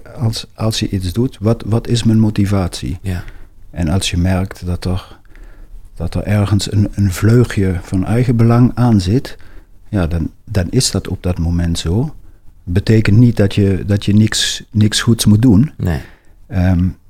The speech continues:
Speaker 1: maar
Speaker 2: Wees er
Speaker 1: we-,
Speaker 2: bewust van.
Speaker 1: wees je ervan bewust, oké, ik ben niet vrij van eigenbelang.
Speaker 2: Nee.
Speaker 1: En dat is dan ook de realiteit van dat moment. En ook, ook dat, eh, kan veranderen in de toekomst.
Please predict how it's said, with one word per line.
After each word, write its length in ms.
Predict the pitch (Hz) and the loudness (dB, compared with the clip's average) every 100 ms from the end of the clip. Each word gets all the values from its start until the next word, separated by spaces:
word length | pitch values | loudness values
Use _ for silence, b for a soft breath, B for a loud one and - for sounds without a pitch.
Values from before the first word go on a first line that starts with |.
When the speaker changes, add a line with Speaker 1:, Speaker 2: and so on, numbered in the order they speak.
| - - | -20 0
Speaker 1:
maar 320 | 117 98 95 - - - | 2 4 2 -4 -18 -6
Speaker 2:
Wees 180 | 82 85 | -2 0
er 60 | 78 | 0
Speaker 1:
we-, 60 | |
Speaker 2:
bewust 220 | - - - | 0 -2 2
van. 100 | 117 | 2
Speaker 1:
wees 180 | 117 | 4
je 60 | 107 | 4
ervan 320 | 104 101 95 | 2 2 2
bewust, 520 | 90 92 127 143 - | 2 2 4 2 -2
oké, 320 | - - 80 - | -4 0 4 6
ik 200 | 92 - | 6 2
ben 160 | 101 | 2
niet 200 | 98 85 | 2 0
vrij 260 | - - 127 | -4 -8 -6
van 140 | 62 | -6
eigenbelang. 640 | - 60 - 65 62 65 69 - | -6 -8 -8 -10 -8 -10 -12 -18
Speaker 2:
Nee. 100 | 73 - - | -20 -20 -2
Speaker 1:
En 160 | 110 | 2
dat 120 | 110 | 2
is 140 | 113 - | 0 -2
dan 180 | 82 78 | -2 -2
ook 140 | 107 | 0
de 80 | 135 | 2
realiteit 580 | 139 135 107 - 104 95 | 2 2 0 0 -2 0
van 160 | 101 | 0
dat 140 | 98 95 | 0 0
moment. 480 | 92 90 95 123 - b b _ - | 0 0 0 -2 -6 b b _ -6
En 280 | 107 90 - - | -2 -2 -4 -6
ook, 240 | 107 - - - | -6 -6 -14 -6
ook 240 | 101 95 | -4 0
dat, 340 | 90 92 - 82 | -2 -2 -4 -4
eh, 140 | 80 85 - - - - | -4 -4 -8 -14 -14 -8
kan 220 | - 90 | -4 -2
veranderen 460 | 80 85 104 107 98 | -2 0 0 0 0
in 80 | 104 | -2
de 100 | 104 | -2
toekomst. 520 | 98 90 82 90 | -4 -6 -8 -8